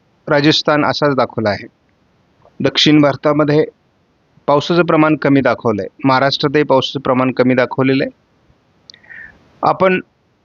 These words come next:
तीन जुलैपासून दहा जुलैच्या दरम्यान मात्र विदर्भामध्ये आणि कोकणात पावसाचं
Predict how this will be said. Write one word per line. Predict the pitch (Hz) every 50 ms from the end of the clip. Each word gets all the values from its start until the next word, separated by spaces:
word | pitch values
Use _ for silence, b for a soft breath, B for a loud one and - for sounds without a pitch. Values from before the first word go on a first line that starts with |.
| _ _ _ -
तीन | - _ - 196 202 208 202
जुलैपासून | 180 190 185 190 190 180 175 156 - - 185 180
दहा | 160 147 143 156
जुलैच्या | 156 165 156 160 160 156 - 160 147
दरम्यान | 143 135 135 147 147 147
मात्र | 147 143 135 127 147 139 135
विदर्भामध्ये | 127 127 131 131 151 147 139 151 151 147 143 123 113 110 101 - _ _ _ _ _ _ _ _ _ _ _ _ _
आणि | - 147 156 151
कोकणात | - 156 139 120 147 147 147 147 147 - -
पावसाचं | 135 131 123 - - 127 - - 135 135 135